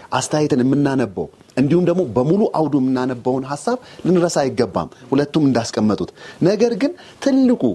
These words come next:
አ፣ በሌሎቹ ማናገኛቸው ዮሐንስ ግን የጻፋቸው ኢየሱስ ከተለያዩ ሰዎች ጋር የነበራቸውን ቃለ ምልልሶች እዚህ ውስጥ እናነያ-፣ ከናትናኤል፣ ከኒቆዲሞስ፣ ጉድጓዱ አጠገብ ከነበረችው የሳምራዊት ሴት ጋር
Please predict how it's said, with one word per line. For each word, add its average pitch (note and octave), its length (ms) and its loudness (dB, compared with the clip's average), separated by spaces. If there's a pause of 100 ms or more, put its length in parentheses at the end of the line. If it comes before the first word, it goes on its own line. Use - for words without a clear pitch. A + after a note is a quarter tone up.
(120)
አ፣ C#3+ 100 0 (260)
በሌሎቹ F#3 440 2 (120)
ማናገኛቸው D3+ 880 0 (320)
ዮሐንስ E3 460 2
ግን A#2+ 180 -2
የጻፋቸው C3+ 680 -2 (280)
ኢየሱስ E3+ 360 0 (340)
ከተለያዩ G3+ 480 0
ሰዎች D#3 260 0
ጋር C#3+ 120 0
የነበራቸውን C#3+ 720 -2 (320)
ቃለ G3 240 0
ምልልሶች C3 460 -2 (540)
እዚህ D#3+ 140 2
ውስጥ G3+ 160 2
እናነያ-፣ C3 340 0 (180)
ከናትናኤል፣ D3+ 640 0
ከኒቆዲሞስ፣ D3+ 680 -2
ጉድጓዱ D3+ 340 0
አጠገብ D#3+ 320 -2
ከነበረችው D#3+ 720 -2 (1500)
የሳምራዊት F3 580 0
ሴት D3+ 240 -2
ጋር A2+ 200 -4